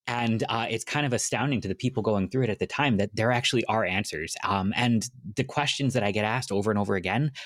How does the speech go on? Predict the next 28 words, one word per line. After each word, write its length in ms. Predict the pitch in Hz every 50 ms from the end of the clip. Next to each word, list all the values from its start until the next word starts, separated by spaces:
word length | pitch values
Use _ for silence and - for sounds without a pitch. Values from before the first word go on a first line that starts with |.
| - -
I 100 | 110 117
have 100 | 113 98
answers 360 | 95 107 139 135 170 135 -
for 140 | - - 101
because 280 | 92 110 - - 113 117
I 80 | 117
have 100 | 127 117
answered 340 | 107 98 131 147 - 143 123
them 240 | - 92 95 95 87 - _ -
dozens 400 | 110 117 131 135 135 117 101 -
of 100 | 95 -
times, 360 | - - - 131 131 117 -
hundreds 420 | - - 139 170 156 143 - -
of 100 | 98 92
times. 300 | - - 135 147 151 117
And 100 | 117 120
that 120 | 117 107 -
doesn't 200 | 143 127 139 120
make 160 | 117 123 -
them 280 | - 120 110 104 95 - - - - - -
less 280 | 92 98 117 170 - -
important. 500 | 160 107 - - 90 - - 85 92 - _ _
It 80 | 131 113
doesn't 200 | 131 113 117 127
make 160 | 120 113 -
them 180 | 127 110 104 95
less 360 | 101 117 131 135 - - -
severe, 640 | - - - - 95 85 131 170 180 123 92 - -